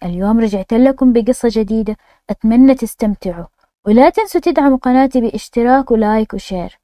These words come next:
واكتبوا لي كومنتات جميلة زيكم، وكل اللي جالسين يكتبون كومنتات تشجعني إني أكمل في قناتي. الله يسعدكم، ومرة أحبكم. ويلا نبدأ قصتنا.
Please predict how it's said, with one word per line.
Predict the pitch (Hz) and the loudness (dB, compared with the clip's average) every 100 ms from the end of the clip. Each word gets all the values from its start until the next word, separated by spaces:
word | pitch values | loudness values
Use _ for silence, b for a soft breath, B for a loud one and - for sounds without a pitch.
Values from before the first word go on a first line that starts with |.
| _ - | _ -10
واكتبوا | 180 214 208 269 | -6 -4 2 2
لي | 254 | 2
كومنتات | 226 214 202 240 262 | -2 -4 -2 0 0
جميلة | 226 233 240 240 | 0 0 2 0
زيكم، | 220 233 240 - 233 - - | 0 0 0 -2 -8 -8 -14
وكل | - 262 339 381 | -4 2 4 4
اللي | 269 | 2
جالسين | 214 214 - 262 254 | 2 -2 0 2 2
يكتبون | 220 226 233 254 | 0 -2 0 0
كومنتات | - 208 196 226 247 - | -2 -6 -6 -6 -6 -8
تشجعني | 214 196 180 - 240 247 - | -8 -8 -8 -6 0 0 -2
إني | 208 196 - | -4 -4 -8
أكمل | - 233 262 254 | -10 0 2 2
في | - 202 | -2 -12
قناتي. | 196 196 208 214 226 _ _ _ _ _ - | -8 -6 -6 -6 -8 _ _ _ _ _ -4
الله | 262 320 | 2 4
يسعدكم، | 277 - 226 240 - 233 - - | 4 2 -4 -4 -2 -4 -4 -4
ومرة | 208 214 196 | -4 -2 -4
أحبكم. | - - 190 - 180 - 180 _ _ _ _ _ - | -8 -10 -14 -10 -12 -10 -14 _ _ _ _ _ -6
ويلا | 208 226 262 277 285 | 0 2 4 4 4
نبدأ | 254 214 240 220 202 | 2 0 -4 -4 -6
قصتنا. | - - 165 95 | -10 -14 -14 -14